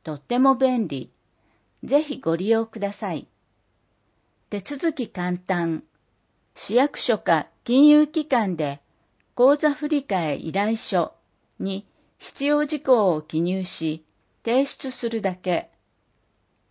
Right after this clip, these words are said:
キューアールがあります。詳しくはこちら。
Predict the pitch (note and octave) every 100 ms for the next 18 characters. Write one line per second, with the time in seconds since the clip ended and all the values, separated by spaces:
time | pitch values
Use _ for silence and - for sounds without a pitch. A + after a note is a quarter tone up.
0 | _ _ _ - C4+ D4+ D#4 D#4 B3 F#3
1 | F3+ E3+ E3 E3+ F3+ - _ _ _ _
2 | _ _ _ _ _ G3+ B3+ - - B3
3 | E3+ - C#3 - D#3+ D3+